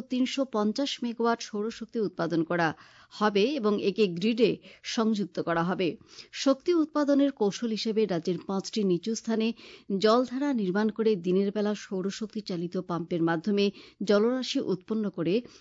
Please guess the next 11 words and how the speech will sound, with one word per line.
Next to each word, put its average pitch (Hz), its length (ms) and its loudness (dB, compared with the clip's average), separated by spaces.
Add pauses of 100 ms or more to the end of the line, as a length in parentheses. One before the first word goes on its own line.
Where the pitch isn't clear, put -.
(120)
এই 208 120 4
জলরাশি 240 560 2
দিয়ে 247 260 0
টারবাইনের 254 580 0
সহায়তায় 208 600 0 (260)
বিদ্যুৎ 220 400 2
শক্তি 262 340 -2
উৎপাদনের 185 520 2
একটি 185 280 0
অভিনব 240 480 2
প্রকল্প 170 420 -4